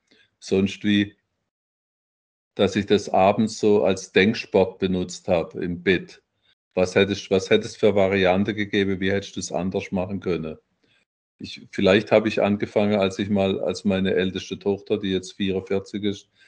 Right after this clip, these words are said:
zwei, drei Jahre alt war, war ich mit ihr bei meiner Mutter und ich war ein bisschen ärgerlich, wie, wie meine Mutter mit meinem Kind umging und hab ziemlich harsch reagiert.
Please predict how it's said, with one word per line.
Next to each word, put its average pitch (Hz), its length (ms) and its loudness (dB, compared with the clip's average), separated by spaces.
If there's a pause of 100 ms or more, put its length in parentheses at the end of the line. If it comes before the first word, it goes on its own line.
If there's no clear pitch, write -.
(120)
zwei, 92 300 2
drei 92 200 0
Jahre 90 260 2
alt 95 200 -2
war, 95 180 2
war 92 240 2
ich 92 100 -8
mit 92 200 -4
ihr 95 100 0
bei 92 160 -4
meiner 90 300 -4
Mutter 104 440 -4 (440)
und 98 160 0
ich 95 180 -4
war 92 160 4
ein - 80 -12
bisschen 101 240 -2
ärgerlich, 98 540 0
wie, 98 180 -2
wie 95 120 -2
meine 92 280 0
Mutter 104 300 4
mit 101 200 2
meinem 92 300 0
Kind 95 320 -2
umging 92 560 -6 (380)
und 92 160 -4
hab 90 220 -2
ziemlich 101 480 0
harsch 85 340 0
reagiert. 85 760 -2